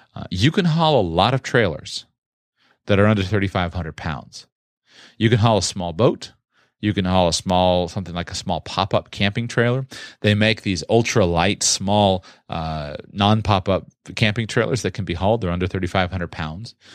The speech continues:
You can haul a, a landscaping trailer. We've always, instead of having a pickup truck, uh, my dad always just had a trailer. Far more useful to have a trailer than a pickup truck. Uh, you do all the same things that a pickup truck can do, but you can lend it to your friends much more easily. You don't have to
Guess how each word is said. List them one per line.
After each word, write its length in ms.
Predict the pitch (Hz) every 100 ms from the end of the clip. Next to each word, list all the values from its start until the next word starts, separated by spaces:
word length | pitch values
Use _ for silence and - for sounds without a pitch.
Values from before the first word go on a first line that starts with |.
| - - _ -
You 140 | 117
can 120 | 120
haul 340 | 98 110 107 98
a, 160 | 87 78
a 80 |
landscaping 800 | 80 92 120 135 - 127 127 123
trailer. 360 | - 123 127 120
We've 200 | 95 104
always, 340 | 98 95 87
instead 260 | 78 - 107
of 60 |
having 220 | 101 92 76
a 40 |
pickup 300 | - 120 -
truck, 300 | - 117 117 - - -
uh, 300 | - 78 69 -
my 160 | 87
dad 220 | 87 92
always 200 | 98 90
just 140 | 87 -
had 160 | 92
a 60 | 80
trailer. 520 | - - 90 113 113
Far 380 | 110 - 113 127
more 180 | 117 92
useful 300 | 92 98 87
to 60 |
have 160 | 82 76
a 20 |
trailer 400 | - - 98 104
than 140 | 90 78
a 40 |
pickup 340 | - 113 117 -
truck. 280 | 123 92 - - - -
Uh, 100 | 82
you 220 | 85 90
do 140 | 101 98
all 300 | 92 117 131
the 120 | 110
same 200 | 110 95
things 360 | - 95 87
that 80 | 82
a 40 | 80
pickup 280 | - 87
truck 180 | - 71
can 160 | - 85
do, 220 | 92 107
but 180 | 90 71
you 100 | 92
can 200 | - 85
lend 240 | 98 113
it 80 | 101
to 100 | 113
your 100 | 104
friends 360 | - 110 113 85
much 200 | 85 -
more 160 | 87
easily. 280 | 85 78 73
You 80 | 82
don't 100 | 92
have 140 | 101
to 140 | 107